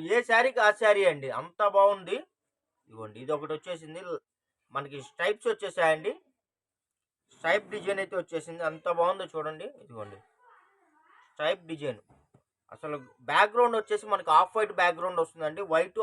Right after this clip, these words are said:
ఆఫ్ వైట్ బ్యాక్‌గ్రౌ-, బ్యాక్‌గ్రౌండ్ వస్తుంది. ఇవ్-, ఇవన్నీ డిజిటల్ ప్రింట్లు అండి ఇవన్నీ. అసలు క్లాత్ చూడండి, అసలు ఎంత బాగుంది. ఇదిగోండి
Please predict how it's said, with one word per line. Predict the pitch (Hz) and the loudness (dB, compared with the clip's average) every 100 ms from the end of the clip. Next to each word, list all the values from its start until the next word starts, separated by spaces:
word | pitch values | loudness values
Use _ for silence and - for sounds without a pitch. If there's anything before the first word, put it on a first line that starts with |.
| 180 | 4
ఆఫ్ | 175 180 | 4 2
వైట్ | 165 156 | -2 2
బ్యాక్‌గ్రౌ-, | 151 170 175 180 120 | 2 4 0 -4 2
బ్యాక్‌గ్రౌండ్ | 147 156 180 175 | 0 2 -4 -2
వస్తుంది. | 151 156 143 196 320 _ _ _ _ 139 | -4 -6 -14 -12 -14 _ _ _ _ -20
ఇవ్-, | 147 151 | -18 -8
ఇవన్నీ | 156 147 170 202 170 | 0 0 0 -8 -8
డిజిటల్ | 170 - 247 240 | -14 -4 -4 -4
ప్రింట్లు | 214 190 165 | -10 -6 -4
అండి | 143 143 | -4 -2
ఇవన్నీ. | 143 160 156 - _ _ _ _ _ _ _ _ _ _ _ _ - | -2 -2 -8 -10 _ _ _ _ _ _ _ _ _ _ _ _ -20
అసలు | - 147 135 - | -14 -14 -14 -6
క్లాత్ | 147 185 226 226 208 | 0 4 4 0 -2
చూడండి, | 185 170 165 | 2 2 0
అసలు | 147 143 | -6 -10
ఎంత | 160 170 156 | -4 -4 -2
బాగుంది. | 160 175 185 | 0 -2 -6
ఇదిగోండి | 151 131 120 | -10 -8 -8